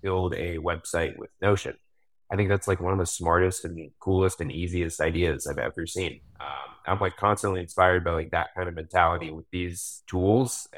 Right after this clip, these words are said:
uh, and Notion. Like, there's just so much you can do with it that it, it constantly, it makes me curious about, like, what I could mess around with. Um, I've had the idea of doing a lot with Notion. Um,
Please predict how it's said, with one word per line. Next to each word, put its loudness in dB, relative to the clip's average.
uh, -4
and -6
Notion. 0
Like, -2
there's -4
just -10
so 4
much 2
you -6
can 2
do 0
with -4
it 0
that 2
it, -4
it -18
constantly, 2
it 0
makes 4
me 0
curious 2
about, 2
like, -2
what -2
I 0
could -10
mess -2
around 0
with. -4
Um, -8
I've -2
had 4
the 6
idea 4
of -4
doing -4
a 0
lot 8
with 2
Notion. 0
Um, -6